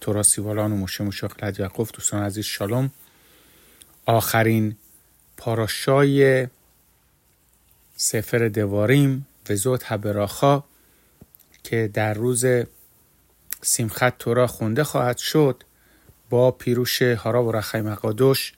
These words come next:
خدمتتون ارائه می‌دیم. تشکر می‌کنیم از قدشا بریخو که به همون این قدرت رو داد که بتونیم خدمتتون یک سال کامل پیروشایی،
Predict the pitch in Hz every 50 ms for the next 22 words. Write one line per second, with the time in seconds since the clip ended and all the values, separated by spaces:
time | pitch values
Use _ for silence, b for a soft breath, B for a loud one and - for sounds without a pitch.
0 | _ _ _ _ - - - - 110 107 117 113 - - - - 127 113 110 107
1 | 107 107 110 127 151 160 160 147 165 160 156 151 - _ _ _ _ _ _ _
2 | _ _ _ _ - - _ _ _ _ _ _ _ _ B B B B B B
3 | B B B B - 120 - - 120 - - - 143 139 135 139 135 - - 139
4 | 131 131 127 127 123 120 - - - 104 - - - 123 117 107 117 113 113 107
5 | - - 139 135 135 - _ _ _ b b b b b b b b _ - -
6 | - 117 113 113 113 113 107 - 113 107 107 117 117 123 131 127 127 123 117 -
7 | B B B B B B B B B B B _ _ _ _ _ _ _ _ _
8 | _ _ _ _ _ - 117 117 104 - - 113 107 104 117 131 135 135 - -
9 | 131 127 117 113 139 143 147 147 - - - - _ _ _ _ - - 123 110
10 | 113 - - 127 131 139 110 - - 117 104 120 127 127 123 - 131 - - 135
11 | 127 127 123 113 - _ _ _ - 120 123 123 - - - - 117 117 113 117
12 | - - - - 110 113 117 131 139 143 139 - b b b b b b b b
13 | b b - - 123 113 113 107 - - - 123 127 131 135 135 131 127 135